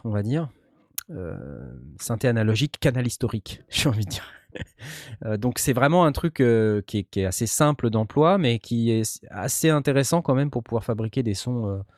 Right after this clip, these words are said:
assez cool. Euh, il y a le Neutron dans le même esprit de chez Behringer. Sinon, euh, chez Roland, il y a les, euh, les boutiques. Euh, alors, il y a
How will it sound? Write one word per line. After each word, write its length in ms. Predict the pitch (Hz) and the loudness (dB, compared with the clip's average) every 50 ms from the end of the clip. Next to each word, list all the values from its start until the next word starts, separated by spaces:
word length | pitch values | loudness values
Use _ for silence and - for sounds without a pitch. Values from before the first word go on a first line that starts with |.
| _ _ _ _ _ | _ _ _ _ _
assez 220 | - 113 - - 110 | -8 -6 -6 -6 -8
cool. 340 | - - 127 143 160 160 131 - _ _ _ _ _ - - _ _ _ _ _ _ - | -6 -4 -4 -2 -2 -2 -6 -8 _ _ _ _ _ -20 -20 _ _ _ _ _ _ -2
Euh, 420 | 104 101 101 101 101 101 101 98 104 | 0 2 4 4 4 4 4 2 2
il 40 | |
y 60 | 104 110 | 2 2
a 20 | |
le 80 | 110 113 | 2 4
Neutron 440 | 120 131 139 - - - 160 175 | 4 2 2 2 0 0 0 0
dans 100 | 180 151 123 | 0 0 0
le 60 | 120 | 0
même 140 | 120 117 117 | 0 0 -2
esprit 340 | 117 - - - 143 160 170 | -2 -4 -6 -6 -4 -2 -2
de 80 | 147 | -2
chez 160 | 120 - - | -2 -2 -4
Behringer. 480 | 110 107 107 107 107 104 110 117 135 156 165 - _ _ _ _ _ _ _ _ _ | -2 -2 -2 -2 -2 0 0 0 0 -2 -4 -6 _ _ _ _ _ _ _ _ _
Sinon, 540 | - - - 139 139 147 151 156 156 156 143 | -12 -6 -2 0 2 4 4 4 6 6 6
euh, 180 | 127 123 117 | 6 4 4
chez 200 | 113 - - 135 | 2 2 2 4
Roland, 280 | 127 135 135 139 143 143 | 4 4 4 4 4 4
il 60 | 135 | 4
y 60 | 123 | 2
a 20 | 113 | 2
les, 240 | 104 110 107 104 104 | 4 4 4 4 4
euh, 220 | 104 104 104 104 | 4 4 2 2
les 100 | 101 110 | 2 2
boutiques. 540 | 110 117 120 - - 180 190 - - - - _ _ - - - | 2 0 0 0 -2 -4 -4 -4 -8 -14 -16 _ _ -20 -14 -8
Euh, 680 | 110 107 107 104 101 95 98 98 98 95 95 95 90 80 | -6 -4 -2 -2 -2 -2 -2 -2 -2 -4 -4 -4 -4 -4
alors, 160 | 82 87 95 | -4 -4 -4
il 20 | |
y 60 | 101 | -4
a 40 | 87 | -4